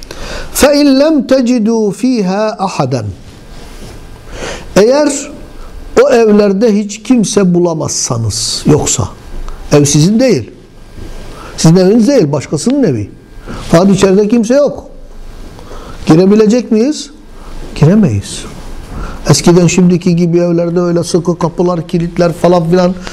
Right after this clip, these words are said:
çıktığı zaman anahtarla kapatmaları yok. İcabında bir örtüydü. Kapıdaki bir perdeydi kapı yerine geçen. Dolayısıyla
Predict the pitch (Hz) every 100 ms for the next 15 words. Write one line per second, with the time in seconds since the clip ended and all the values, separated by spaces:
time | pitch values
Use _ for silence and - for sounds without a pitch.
0 | - - - 180 175 185 185 180 165 196
1 | 190 170 180 180 175 208 226 262 403 -
2 | - - - - - - - 269 262 262
3 | 240 302 330 403 381 320 294 - 370 320
4 | 147 - - - - - 185 190 196 185
5 | 240 214 208 - - - 226 220 220 226
6 | 208 311 220 156 101 - - - - -
7 | 185 185 170 156 147 139 123 113 - 107
8 | - - - - - - - - - -
9 | - - - - - - - - - -
10 | - - - - - 175 196 202 196 247
11 | 240 226 254